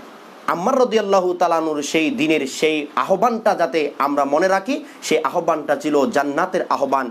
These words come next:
আর আম্মারের বিপরীত যারা ছিল, তারা জাহান্নামের আহ্বান। এই যুগেও আমরা যাতে জাহান্নামীদের সাথে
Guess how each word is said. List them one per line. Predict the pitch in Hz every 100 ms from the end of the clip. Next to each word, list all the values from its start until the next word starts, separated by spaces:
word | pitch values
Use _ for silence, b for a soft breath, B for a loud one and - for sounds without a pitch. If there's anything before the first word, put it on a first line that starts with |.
| 120
আর | 127
আম্মারের | 131 135 143 131 117
বিপরীত | 143 233 247
যারা | 208 185
ছিল, | - 156 135
তারা | 139 123
জাহান্নামের | 123 131 190 185 165 160
আহ্বান। | 131 131 131 113 B B B 147
এই | 151 127
যুগেও | 131 143 220 190 123 B B
আমরা | 139 147 143
যাতে | 131 139 120
জাহান্নামীদের | 131 131 190 180 165 156 147
সাথে | 131 - 131